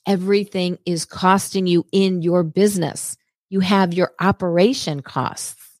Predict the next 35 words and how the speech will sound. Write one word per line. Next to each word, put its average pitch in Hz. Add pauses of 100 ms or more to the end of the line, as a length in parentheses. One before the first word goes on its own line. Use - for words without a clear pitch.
(1000)
And 202
so 190 (140)
you 208
wanna 247
keep 220
those 196
as 175
low 170
as 165
possible 170 (240)
so 294
that, 170 (140)
and 185
keep 208
the 196
amount 185
of 175
people 170
buying 247
from 180
you 165
as 156
high 302
as 247
possible, 160 (280)
right? 185 (320)
So -
that 196
you 220
get 170 (160)
more 160
bang 151
for -
your 220
buck. 247